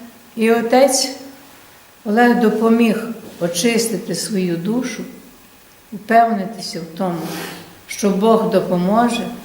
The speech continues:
і допомагає. І так, що раджу всім вам приходити, молитися. От.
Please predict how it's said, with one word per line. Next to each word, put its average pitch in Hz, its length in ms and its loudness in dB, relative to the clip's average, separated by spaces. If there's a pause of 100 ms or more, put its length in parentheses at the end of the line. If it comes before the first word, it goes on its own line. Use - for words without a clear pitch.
(760)
і 208 140 2
допомагає. 196 960 2 (880)
І 220 60 -10
так, 302 320 -4
що 202 160 -4
раджу 214 320 0 (200)
всім 185 420 -2
вам 180 220 -6 (840)
приходити, 214 760 0
молитися. 202 800 -2 (720)
От. 202 220 -4